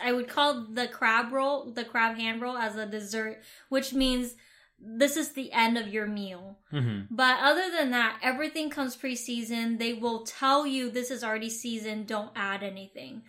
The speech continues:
Speaker 2: Mm-hmm.
Speaker 1: So you can experience it in the true form that they want you to experience it in.
Speaker 2: Yeah.
Speaker 1: Which is phenomenal.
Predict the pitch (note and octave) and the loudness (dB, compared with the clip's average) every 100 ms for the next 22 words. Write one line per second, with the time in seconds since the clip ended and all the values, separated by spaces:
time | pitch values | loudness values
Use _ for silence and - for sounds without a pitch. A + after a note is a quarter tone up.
0 | - C3+ A#2 C#4 C4+ C4 C4 D4 C4 A#3+ | -6 -2 2 4 4 2 0 0 0 -2
1 | - - C4+ C4+ C4+ C4+ - A#3+ A#3+ A#3+ | -8 -2 0 2 2 0 -4 -4 -4 -2
2 | A#3+ A3+ A3 - B3+ A#3+ A#3 B3+ A3+ A3+ | -2 -2 -4 -4 -2 -2 -4 -4 -2 -2
3 | G#3+ G3+ G3+ G3 G3+ G#3+ G3+ G3 F#3 - | -4 -6 -6 -8 -10 -10 -10 -10 -12 -16
4 | F#3 F3+ - - - - - - A2 G#3 | -16 -16 -18 -18 -18 -20 -14 -4 -2 -2
5 | A3+ A#3+ B3 A#3+ G3+ - _ _ - A3 | -2 -2 -2 -4 -6 -14 _ _ -8 -4
6 | G3+ F#3+ F3+ E3+ | -2 -4 -6 -12